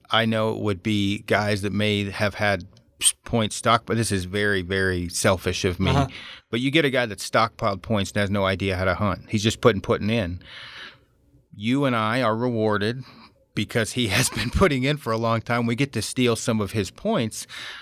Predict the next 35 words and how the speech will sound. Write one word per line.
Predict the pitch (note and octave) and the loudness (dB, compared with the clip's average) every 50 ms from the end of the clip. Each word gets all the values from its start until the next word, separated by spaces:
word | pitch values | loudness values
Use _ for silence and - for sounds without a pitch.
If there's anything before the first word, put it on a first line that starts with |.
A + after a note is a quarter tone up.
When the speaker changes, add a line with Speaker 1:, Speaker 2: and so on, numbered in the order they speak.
| - - - _ - | -18 -20 -20 _ 0
Speaker 1:
but | - C3 | 0 2
he | C#3 C3 A#2+ | 2 2 2
also | A2+ B2+ C#3+ C#3 - C3 A2+ A2 | 2 2 0 -2 -2 -4 -4 -2
gets | G#2 A2+ A2 G#2+ - - | 0 0 0 0 0 -4
to | - G#2+ | -6 -4
go | G2 G#2+ F#2 F#2+ G#2 | -2 0 0 2 2
with | A2 A2 G#2+ - | 0 -2 -2 -2
a | G2 G2 A2 | -2 -2 -2
seasoned | A2 - - G#2 F#2+ F#2+ G#2+ G2+ G2 | -2 0 0 0 0 0 -2 -2 0
hunter | - F#2+ F#2+ G2 - - - - | 0 0 0 -2 -4 -6 -8 -4
and | - A#2 A2+ A2+ A2+ G#2 | -2 0 0 0 -2 -4
probably | - - A#2 C#3 D#3+ D#3 C3+ A#2 A#2 A2+ A2 G2 - _ _ _ | -2 -2 0 2 2 2 0 0 -2 -4 -4 -4 -8 _ _ _
kill | - - A2+ A2 A2+ A2+ | -2 0 0 2 2 0
a | |
bigger | G2+ G#2+ G#2+ G2+ G#2+ A2 | 0 -2 -2 0 0 0
animal, | G#2+ G#2 G#2 G#2+ A2 A2 A#2 A#2 B2 | 0 0 0 0 0 0 0 0 -2
potentially | - - G#2 - - A#2 A2 - - G#2+ G#2+ G2+ | -4 -6 -4 0 0 0 0 0 0 0 0 0
learn | G2 G#2 G#2+ A#2 B2 C3 B2+ | 0 0 0 0 0 0 0
more, | A2 G2 G2 G2+ G2+ G#2 G#2+ - - - - - - | 0 0 0 0 0 0 -2 -4 -10 -20 -20 -8 -2
and | - A2 A2 G#2+ | 0 2 2 4
not | G#2+ A2 G2+ - - | 2 2 0 -2 -2
pay | - A2+ A2 A2 | -2 0 0 0
for | - - G2+ G2 G2 G2 G2 | -2 0 0 2 2 2 0
a | - A2 | -2 -2
guide | G2+ F#2+ A2+ A#2+ B2+ B2 G#2 G2 G#2 - | -2 -2 0 0 2 2 2 0 -2 -4
'cause | - G2+ F#2+ | -6 -4 -4
he's | G#2 F#2+ - | -4 -2 0
hunting | G#2 G2+ G#2 G#2+ | 0 0 0 0
with | G#2 G#2 - | -2 -2 -2
a | |
buddy | A2 G2 - G#2 F#2+ F#2+ G2 G#2+ | -2 2 4 4 4 4 2 0
that | G#2 G2+ | 0 0
has | F#2+ F#2+ G2 G2+ - | 0 2 0 0 0
more | - G2+ G2 F#2+ F2 | 0 0 0 0 -2
points. | - - C#3+ E3+ D#3+ B2 A2+ - - | -2 -2 -2 0 0 0 -2 -4 -8